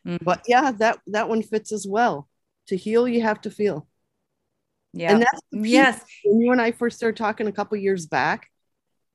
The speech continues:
Speaker 2: with
Speaker 1: Yeah.
Speaker 2: where people were getting so stuck, and we briefly touched in on it. And then, of course, I was led to go deeper 'cause that part of my calling, I guess,
Speaker 1: That'd
Speaker 2: is
Speaker 1: be
Speaker 2: that
Speaker 1: you. <laughs>
Speaker 2: once the, uh,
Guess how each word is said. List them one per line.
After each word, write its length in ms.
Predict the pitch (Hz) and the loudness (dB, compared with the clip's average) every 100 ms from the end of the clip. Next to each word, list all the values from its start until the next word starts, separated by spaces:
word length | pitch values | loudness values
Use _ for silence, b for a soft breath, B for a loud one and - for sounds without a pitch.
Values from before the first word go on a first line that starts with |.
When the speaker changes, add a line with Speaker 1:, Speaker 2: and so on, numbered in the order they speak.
| _ - | _ -2
Speaker 2:
with 160 | 185 | 0
Speaker 1:
Yeah. 120 | 160 208 | 2 2
Speaker 2:
where 140 | 202 | 2
people 340 | - - 220 | 0 -6 -2
were 120 | 214 196 | 0 0
getting 360 | 196 196 208 | 0 0 0
so 240 | 214 202 185 | -2 -4 -6
stuck, 560 | - - 170 190 - _ _ _ _ _ _ _ _ - | -8 -4 -2 -2 -4 _ _ _ _ _ _ _ _ -2
and 160 | 208 214 | 0 2
we 100 | 214 | 0
briefly 460 | 180 202 226 247 | 0 -2 -2 -6
touched 440 | 214 247 185 - 185 | -6 -6 -6 -6 -4
in 120 | 185 | 0
on 220 | 196 220 | 0 0
it. 200 | 247 285 - | -2 -4 -4
And 220 | 190 196 | -2 0
then, 360 | 185 185 180 - _ _ - 156 _ _ - | -2 -2 -6 -10 _ _ -20 -20 _ _ -14
of 140 | 190 | -8
course, 320 | - 226 196 | 2 2 2
I 140 | 185 190 | -2 -2
was 260 | 175 - _ _ _ _ _ _ - | -4 -6 _ _ _ _ _ _ -6
led 380 | 180 175 180 | 2 2 0
to 120 | - 175 | -6 -2
go 200 | 170 160 | 0 0
deeper 400 | 170 214 147 156 | -4 -6 -6 -6
'cause 340 | - 143 - _ - | -6 -8 -8 _ -12
that 180 | - - _ - | -10 -10 _ -8
part 180 | 156 160 | -6 -4
of 180 | 156 151 | -6 -6
my 140 | 143 | -6
calling, 440 | - 160 175 185 | 0 2 4 4
I 60 | 180 | 4
guess, 240 | 175 214 - b b b | 0 -2 -6 b b b
Speaker 1:
That'd 140 | 190 208 | 2 4
Speaker 2:
is 40 | |
Speaker 1:
be 200 | 202 226 262 | 4 4 4
Speaker 2:
that 240 | 277 285 | 4 4
Speaker 1:
you. 80 | - _ _ - | -4 _ _ -6
<laughs> 20 | 185 | 2
Speaker 2:
once 560 | 208 262 269 - - - | 4 4 4 -2 -6 -6
the, 300 | 233 220 233 | -4 0 2
uh, 220 | 202 | 2